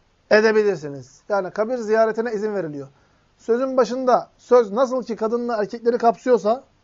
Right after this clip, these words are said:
yasak hususunda, izin hususunda da nedir? Kadın ve erkeği ne yapar diyor Şeyh Albani Rahimahullah? Kapsar.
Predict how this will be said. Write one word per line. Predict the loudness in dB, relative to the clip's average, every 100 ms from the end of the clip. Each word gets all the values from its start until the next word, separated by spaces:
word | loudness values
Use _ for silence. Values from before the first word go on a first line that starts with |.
| _
yasak | -4 -2 -4
hususunda, | -8 -12 -10 -8 -8 -8 _ _ _ _ -10
izin | -8 -6 -8
hususunda | -10 -8 -8 -6 -2 -2 0
da | 0
nedir? | 0 -2 -6 _ _ _ _ _ _ _
Kadın | -4 -2 -2
ve | 0
erkeği | 0 0 0
ne |
yapar | 0 0 -2
diyor | -2 -6 -6
Şeyh | -10 -8
Albani | -6 -6
Rahimahullah? | -6 -8 -8 -6 -6 -8 _ _ _
Kapsar. | 0 0 0 -4 -6